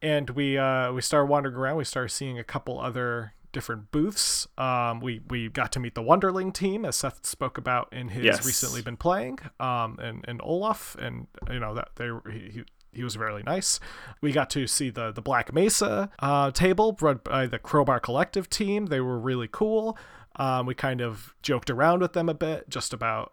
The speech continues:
Speaker 1: um, you know, congratulating them on the fact that the game just entered in, um, uh, just out of early access, but, you know, telling them they beat, um, they beat Valve to, to Half-Life three pretty much.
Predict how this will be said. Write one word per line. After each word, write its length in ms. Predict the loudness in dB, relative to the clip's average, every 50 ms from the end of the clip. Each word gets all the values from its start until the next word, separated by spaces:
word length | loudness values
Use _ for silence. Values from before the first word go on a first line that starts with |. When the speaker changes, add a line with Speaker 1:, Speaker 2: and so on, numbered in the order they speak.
| _ -6
Speaker 1:
um, 420 | -4 -2 -2 -2 -2 -4 -4 -6 -8
you 60 | -8
know, 160 | -6 -6 -8 -10 -6 -2
congratulating 640 | 2 6 10 12 12 12 12 8 6 4 2 0 0
them 220 | -2 -2 0 0
on 100 | -2 -4
the 80 | -4 -4
fact 240 | -2 -2 -2 -2 -4
that 120 | -10 -14
the 60 | -12
game 220 | -8 -8 -8 -8 -8
just 180 | -8 -8 -6
entered 440 | -8 -8 -10 -10 -10 -10 -10 -12 -14 _ -12
in, 360 | -10 -10 -10 -10 -12 -12 -14 -16 _ _ -6
um, 160 | -6 -4 -2 -2
uh, 60 | 2
just 280 | 4 4 4 2 2 2
out 180 | 2 4 4 4
of 220 | 2 -2 -4 -8 -16 _ -6
early 260 | -4 -4 -4 -2 -2
access, 540 | 0 0 0 0 -2 -4 -4 -4 -4 -4 -4
but, 240 | -4 -4 -6 -6 -8 -12 -18 -20 -14 -8
you 100 | -6 -4
know, 120 | -4 -2
telling 260 | -2 -2 -2 -2 -2
them 140 | -4 -6 -6
they 100 | -6 -6
beat, 220 | -6 -6 -8 -8 -10 -12 _ -8
um, 420 | -6 -2 -2 -2 -2 -2 -4 -8 -10 -10
they 100 | -8 -6
beat 180 | -6 -8 -8
Valve 320 | -4 -2 -2 -2 -2 -4 -6
to, 260 | -8 -8 -8 -8 -10 -12 -14 -20 -20 -20 -20 _ -12 -8
to 120 | -6 -4 -2
Half-Life 560 | -2 -2 -4 -4 -6 -6 -6 -8 -10 -14 -14
three 300 | -10 -8 -8 -6 -6 -6
pretty 200 | -8 -8 -8 -6
much. 380 | -6 -6 -6 -4 -4 -6 -8